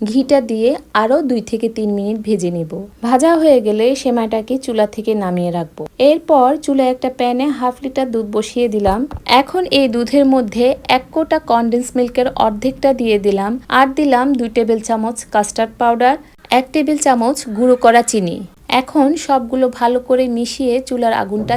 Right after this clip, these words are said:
জ্বালিয়ে দেব এবং অনবরত নাড়তে থাকব, যাতে লামস হয়ে না যায়। পাঁচ থেকে ছয় মিনিট পর যখন দুধটা ঘন হয়ে যাবে, তখন চুলাটা বন্ধ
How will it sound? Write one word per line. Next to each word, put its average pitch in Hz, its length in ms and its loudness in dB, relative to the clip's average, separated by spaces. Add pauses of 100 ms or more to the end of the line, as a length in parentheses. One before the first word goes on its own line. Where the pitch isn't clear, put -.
জ্বালিয়ে 208 340 0
দেব 175 200 -6 (300)
এবং 220 220 2 (240)
অনবরত 277 520 2 (240)
নাড়তে 202 300 -4 (100)
থাকব, 180 240 -4 (500)
যাতে 269 400 2 (140)
লামস 240 380 -2
হয়ে 240 180 2
না 202 180 -2
যায়। 175 280 -4 (200)
পাঁচ 254 280 6
থেকে 349 260 -2
ছয় 285 300 2
মিনিট 269 360 0
পর 226 220 6 (140)
যখন 226 380 0
দুধটা 220 340 0 (140)
ঘন 220 200 -2 (160)
হয়ে 277 160 2
যাবে, 208 340 0 (160)
তখন 233 280 -2
চুলাটা 226 400 0
বন্ধ 208 280 0